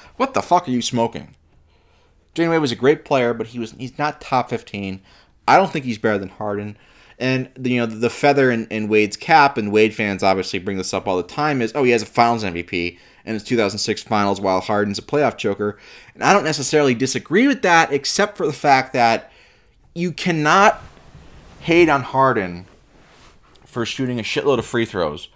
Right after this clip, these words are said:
but then turn around and use Dwayne Wade's two thousand six Finals M V P to say Wade's better than Harden,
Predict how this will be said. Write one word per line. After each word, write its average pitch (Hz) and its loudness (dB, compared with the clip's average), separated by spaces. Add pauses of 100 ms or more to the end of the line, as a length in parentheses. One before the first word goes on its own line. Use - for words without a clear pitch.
(180)
but 131 2
then 151 2
turn 175 -2
around 135 4
and 113 -2
use 117 -2
Dwayne 117 -4
Wade's 98 0 (520)
two 131 -4
thousand 110 2
six - -6
Finals 104 -2
M 90 -4
V 82 -10
P 85 -10 (220)
to - -16
say 113 2
Wade's 104 -2
better 95 -2
than 90 -10
Harden, 101 -6